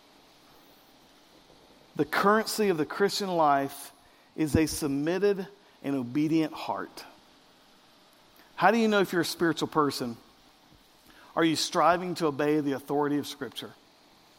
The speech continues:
What are you learning in your personal Bible time?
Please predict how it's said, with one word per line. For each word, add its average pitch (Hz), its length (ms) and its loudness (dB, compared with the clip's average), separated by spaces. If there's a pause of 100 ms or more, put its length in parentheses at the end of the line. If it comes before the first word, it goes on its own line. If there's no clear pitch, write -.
(1700)
What 190 180 4
are 240 40 2
you 208 180 4
learning 190 420 2
in 175 140 0
your 151 120 0
personal 175 480 -2
Bible 139 400 0
time? 113 360 -6